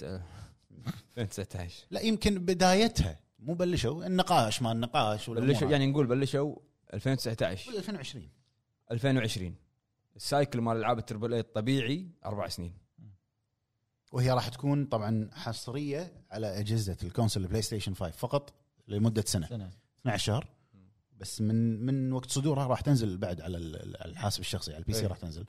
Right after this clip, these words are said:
Speaker 2: بس أي س-، أي ستور ما ندري يعني.
Speaker 1: تصدق أتوقع إذا، أتوقع release ديت راح يكون بحدث بلاي ستيشن.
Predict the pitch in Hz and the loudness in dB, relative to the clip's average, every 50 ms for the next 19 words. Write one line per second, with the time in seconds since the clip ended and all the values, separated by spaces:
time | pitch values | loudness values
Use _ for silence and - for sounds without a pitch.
0 | - - - 98 - - 120 131 139 123 117 107 - - - - 120 123 123 117 | -14 -18 -20 -14 -12 -10 -6 -2 -2 0 0 -2 -4 -8 -8 -6 -4 -4 -4 -4
1 | 113 - - 135 127 113 95 - - - - - - - - - - 180 214 214 | -6 -6 -6 -6 -4 -4 -6 -8 -8 -12 -14 -18 -18 -20 -20 -4 2 4 6 6
2 | 180 156 156 147 - 196 190 - - 175 180 156 120 135 131 131 127 - - 127 | 6 6 4 6 6 2 2 4 6 6 6 6 6 4 4 4 2 0 0 4
3 | - 185 - - 139 135 135 135 139 127 135 165 - - 110 110 120 - 135 117 | 4 4 6 8 6 8 8 8 6 6 6 4 4 4 2 0 2 2 4 2
4 | - - 135 123 107 - 101 98 92 - 80 80 - - | 2 2 0 -4 -4 -4 -4 -4 -4 -4 -6 -8 -10 -10